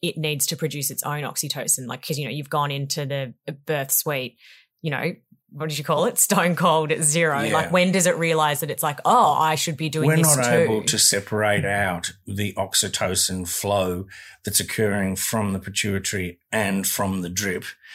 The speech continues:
Speaker 2: If you're referring to, you know, the readiness for breastfeeding, well, the oxytocin doesn't ready the baby for anything because, of course, when babies are born by caesarean section, they're just as ready to be fed and they're just as ready to exist outside of the uterus as a baby born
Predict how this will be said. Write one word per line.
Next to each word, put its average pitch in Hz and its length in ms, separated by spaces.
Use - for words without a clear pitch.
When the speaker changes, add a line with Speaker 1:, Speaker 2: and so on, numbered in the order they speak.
Speaker 2:
If 127 220
you're 110 100
referring 104 560
to, 98 540
you 107 100
know, 98 140
the 95 100
readiness 98 520
for - 160
breastfeeding, 92 760
well, 95 220
the 107 160
oxytocin 107 640
doesn't 98 380
ready 101 440
the 95 120
baby 101 520
for - 140
anything 90 640
because, - 280
of 98 80
course, - 300
when 95 140
babies 92 320
are 85 80
born 95 240
by 92 140
caesarean 95 540
section, 92 500
they're 90 120
just 98 260
as 87 160
ready 95 280
to 95 120
be 90 160
fed 104 400
and 90 160
they're 90 60
just 92 260
as 90 160
ready 92 280
to 95 180
exist 92 600
outside 98 480
of 90 140
the 98 80
uterus 98 460
as 92 120
a 95 60
baby 92 320
born 95 400